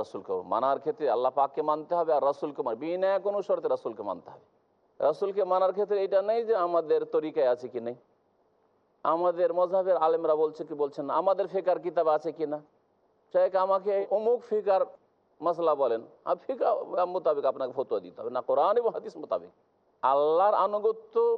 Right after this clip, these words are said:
বিনা কোনো শর্ত, মানার জন্য কারো কাছে পাশ করানো লাগবে না। রাসূলের কথা যদি শর্ত সাপেক্ষ মানেন যে হ্যাঁ, আমাদের যদি ফিকার কিতাবে থাকে,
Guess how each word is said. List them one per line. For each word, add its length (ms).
বিনা 300
কোনো 140
শর্ত, 200
মানার 300
জন্য 140
কারো 280
কাছে 140
পাশ 200
করানো 340
লাগবে 280
না। 40
রাসূলের 520
কথা 320
যদি 160
শর্ত 260
সাপেক্ষ 320
মানেন 260
যে 120
হ্যাঁ, 160
আমাদের 360
যদি 200
ফিকার 340
কিতাবে 240
থাকে, 180